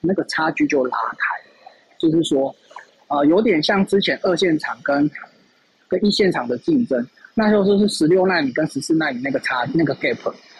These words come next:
那个 generation 一拉开，有进入的人就拿到门票，没有进入的人，后来你看革新、中兴、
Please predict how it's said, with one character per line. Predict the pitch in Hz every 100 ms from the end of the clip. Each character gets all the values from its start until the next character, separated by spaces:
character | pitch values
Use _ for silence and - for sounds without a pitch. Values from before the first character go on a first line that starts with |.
| -
那 | 220 240
个 | 196
generation | - 139 139 160 180 151 131
一 | 185
拉 | 175 160
开， | 165 151 147
有 | 160 151
进 | 247 226
入 | 233
的 | 170
人 | 139 123
就 | 165
拿 | 139
到 | 147 131
门 | 107 -
票， | 131 95 - _ _
没 | 190 269
有 | 233
进 | - 226
入 | 220
的 | 175 143
人， | 127 120
后 | - 233 202
来 | 147 120
你 | 127
看 | 127 165 147 _ _ _ _ _ _ -
革 | 156 160
新、 | 165 175 170 175 - _ - -
中 | 175 170
兴、 | 170 - 160